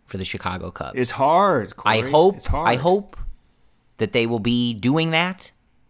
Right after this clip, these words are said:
Speaker 1: come next week, two weeks from now, whatever. Uh, but I can't say that with certainty. So they,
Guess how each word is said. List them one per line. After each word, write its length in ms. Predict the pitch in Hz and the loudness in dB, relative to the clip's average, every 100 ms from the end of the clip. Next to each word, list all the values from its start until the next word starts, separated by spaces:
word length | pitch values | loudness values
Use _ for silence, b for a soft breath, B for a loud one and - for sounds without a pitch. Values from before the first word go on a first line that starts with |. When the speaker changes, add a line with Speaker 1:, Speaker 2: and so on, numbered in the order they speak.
| _ _ _ | _ _ _
Speaker 1:
come 580 | - 117 120 117 120 120 - _ _ _ _ _ | 0 0 2 0 -4 -8 -18 _ _ _ _ _
next 360 | - 113 135 - | -4 -2 -2 -4
week, 380 | 180 233 - _ _ _ _ _ _ _ _ _ | -4 -4 -12 _ _ _ _ _ _ _ _ _
two 140 | - 151 | -2 0
weeks 180 | 185 185 | -2 -4
from 160 | 175 | -8
now, 280 | 175 175 180 _ _ | -6 -8 -10 _ _
whatever. 480 | 107 127 151 185 - _ _ _ _ - | 0 2 0 -6 -12 _ _ _ _ -2
Uh, 720 | 107 107 104 101 98 98 98 - _ - | 2 4 4 2 0 -4 -6 -12 _ -18
but 520 | 98 113 113 110 _ _ _ _ _ _ - | -4 0 0 -2 _ _ _ _ _ _ -4
I 120 | 113 | -2
can't 260 | - 147 147 | -2 -4 -2
say 200 | 160 143 | -2 0
that 120 | 127 | 0
with 80 | 131 | -2
certainty. 580 | 120 98 85 - - _ _ _ | -2 -4 -6 -16 -20 _ _ _
So 600 | - 110 101 101 95 b b b - | -4 0 2 2 -2 b b b -8
they, 560 | 92 101 101 196 196 | 0 2 2 0 -4